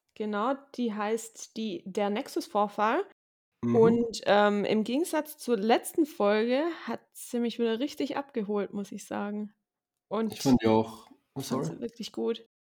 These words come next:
Speaker 2: Ja, ich auch. Ich fand die richtig geil.
Speaker 1: Mhm.
Speaker 2: Hat richtig Bock gemacht.
Speaker 1: Ja, fand ich wirklich auch. Und es sind auch Sachen passiert, wo ich n-, absolut gar nicht damit gerechnet hätte. Also,
Speaker 2: Mhm.
Speaker 1: ich war völlig zufrieden.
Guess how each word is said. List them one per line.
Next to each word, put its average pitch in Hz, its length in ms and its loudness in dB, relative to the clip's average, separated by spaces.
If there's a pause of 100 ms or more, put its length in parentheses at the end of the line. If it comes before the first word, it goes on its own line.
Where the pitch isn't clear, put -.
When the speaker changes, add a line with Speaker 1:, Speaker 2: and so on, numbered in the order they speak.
(240)
Speaker 2:
Ja, 113 260 2 (480)
ich 135 160 4
auch. 117 280 4
Ich - 80 -10
fand 123 140 4
die 120 60 6
richtig 117 360 -4
geil. 107 360 0 (400)
Speaker 1:
Mhm. 220 540 0 (160)
Speaker 2:
Hat - 160 -20
richtig 127 320 -2
Bock 113 160 0
gemacht. 110 420 0 (540)
Speaker 1:
Ja, 226 280 4
fand 247 260 -2
ich 247 100 -6
wirklich 247 380 -6
auch. 294 300 -2
Und 269 180 -4
es 262 160 -4
sind 311 160 -4
auch 320 140 -4
Sachen 285 360 0
passiert, 262 560 -4
wo 240 140 -4
ich 240 300 -6
n-, 226 300 2 (120)
absolut 254 460 0
gar 208 160 6
nicht 202 180 2
damit 196 240 -4
gerechnet - 500 -4
hätte. - 360 -8
Also, 220 500 -4 (880)
Speaker 2:
Mhm. 143 680 6 (240)
Speaker 1:
ich 214 240 -8
war 226 180 2
völlig 254 420 -2
zufrieden. 226 520 -10